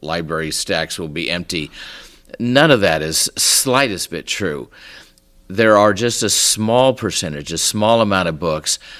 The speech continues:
that have such, uh, gross obscenity and pornography that need to be removed. And by and large, the, the district, because of the pressure put on them over the last, uh, one, between one and two years,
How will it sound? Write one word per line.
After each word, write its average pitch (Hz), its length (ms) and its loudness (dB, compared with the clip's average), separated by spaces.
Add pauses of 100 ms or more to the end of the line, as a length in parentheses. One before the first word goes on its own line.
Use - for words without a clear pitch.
(160)
that 87 160 0
have 95 340 0
such, - 560 -2 (360)
uh, 80 180 -4
gross 101 420 2
obscenity 90 800 0
and 80 280 -4
pornography 90 760 -2 (340)
that 85 180 0
need 85 200 -2
to 82 60 -6
be 87 120 -2
removed. 85 720 0 (1040)
And 110 220 2
by 123 180 4
and 101 140 0
large, 98 420 0
the, 90 280 2
the 85 80 -8
district, 85 600 -2
because 123 680 0
of 98 220 0
the 90 80 -2
pressure 87 420 0
put 92 320 -4
on 82 220 -2
them 80 260 -4
over 80 200 -4
the 78 100 -4
last, 80 500 -2 (340)
uh, 80 260 -4
one, 78 640 -2
between 104 300 -2
one 95 180 2
and 82 140 -4
two - 180 -2
years, 98 640 2